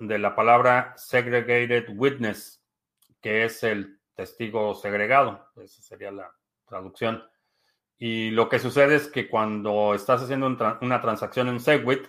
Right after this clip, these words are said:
ese testigo, que es, son datos que estarían incluidos en la transacción Legacy,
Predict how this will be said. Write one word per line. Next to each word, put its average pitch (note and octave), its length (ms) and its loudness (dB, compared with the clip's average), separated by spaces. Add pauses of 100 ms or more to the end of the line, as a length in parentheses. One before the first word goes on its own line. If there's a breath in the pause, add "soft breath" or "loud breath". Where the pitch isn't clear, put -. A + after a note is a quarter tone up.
ese B2 300 0
testigo, C3 840 2 (400)
que A2+ 180 0
es, G#2+ 220 -6 (180)
son A2 320 -4
datos A#2+ 760 2
que G2 160 -8
estarían A2 500 -2
incluidos A2 460 -4
en G#2+ 60 -6
la G2+ 100 -6
transacción G#2+ 560 -4
Legacy, B2 520 0